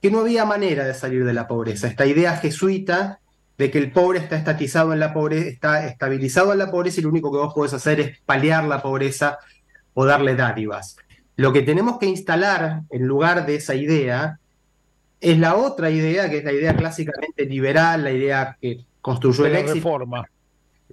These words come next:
Speaker 1: Eh, la, la, en, en parte es una idea protestante, digamos, la idea de que la, salir de la riqueza depende de condiciones sociales de trasfondo y de decisiones individuales, que lo único que hace ricos a los individuos y a los países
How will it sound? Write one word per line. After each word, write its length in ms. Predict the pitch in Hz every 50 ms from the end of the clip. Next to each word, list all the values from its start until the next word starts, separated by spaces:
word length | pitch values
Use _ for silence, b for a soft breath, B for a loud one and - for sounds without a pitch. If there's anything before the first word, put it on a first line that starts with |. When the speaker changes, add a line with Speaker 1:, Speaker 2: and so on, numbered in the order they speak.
| _
Speaker 1:
Eh, 160 | _ 147 151 156
la, 300 | 165 143 143 143 151 151
la, 220 | 160 151 151 156 - -
en, 220 | - 208 185 -
en 240 | - 180 175 175 -
parte 380 | 220 214 196 190 175 156 180
es 100 | 170 160
una 140 | - 151 151
idea 220 | 147 156 165 160 156
protestante, 1000 | 151 147 - 165 156 156 - 175 160 151 143 139 135 170 185 190 190 - _ _ _ _ _
digamos, 340 | - 143 156 175 175 175 160
la 100 | 170 175
idea 300 | 185 214 247 262 254 233
de 180 | 214 190 160 156
que 380 | - 170 165 165 - - _ _ _
la, 480 | - 147 156 160 156 156 156 165 160 - _ _
salir 480 | - - - 175 165 175 220 277 269
de 80 | 262 240
la 100 | 226 214
riqueza 420 | 185 180 170 165 208 214 214 220 202
depende 380 | 175 165 - 202 202 202 175
de 120 | 165 156 156
condiciones 640 | 160 151 139 143 135 - 170 160 151 143 131 127 -
sociales 540 | - 139 123 - 165 165 156 147 135 127 -
de 80 | - 131
trasfondo 500 | 123 160 170 - 240 262 262 240 240 -
y 80 | 175 170
de 140 | 170 175 156
decisiones 600 | 165 156 156 170 156 - 202 208 214 185 - 170
individuales, 840 | 160 160 156 147 139 139 135 131 123 117 110 104 104 104 - - B B B B B B _ _ _ _ _ _
que 120 | - 160
lo 140 | 170 180 196
único 320 | 240 277 294 285 233 208
que 100 | 180 196
hace 200 | 190 196 - 190
ricos 440 | 165 160 170 196 180 - 185 - -
a 60 | 147
los 180 | 143 143 139 -
individuos 540 | 143 143 143 151 170 185 190 185 170 156 156
y 60 | 147
a 40 | 139
los 160 | 139 127 -
países 680 | - 147 147 165 196 214 208 - 220 185 143 - -